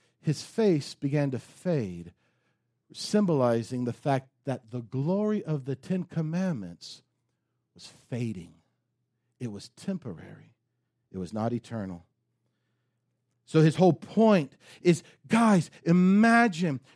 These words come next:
do you realize how glorious the Ten Commandments actually were? They were so glorious, and they were just laws written on stone." His point is,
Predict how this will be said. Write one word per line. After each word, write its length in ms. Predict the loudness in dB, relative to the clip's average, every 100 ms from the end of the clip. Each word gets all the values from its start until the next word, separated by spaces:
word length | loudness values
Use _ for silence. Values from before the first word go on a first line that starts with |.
| 0
do 80 |
you 220 | 4 4 4
realize 640 | 4 6 8 8 6 4
how 160 | 2 0
glorious 720 | 0 2 6 6 8 6 4
the 160 | 0
Ten 240 | 0 2 2
Commandments 640 | 0 0 2 2 0 -2
actually 520 | 0 0 0 -2 0 2
were? 340 | 2 4 2 0 -4
They 100 | 4
were 140 | 4 4
so 480 | 0 -6 2 4 4
glorious, 580 | 4 4 4 4 2
and 160 | 0 0
they 120 | 2
were 160 | 2 2
just 280 | 2 -2 -2
laws 460 | 0 2 4 2
written 240 | 0 -2 -2
on 180 | -2
stone." 720 | -4 -12 -6 -2 2 2 2 0 -4
His 200 | 2 2
point 340 | 2 0 2
is, 100 | 2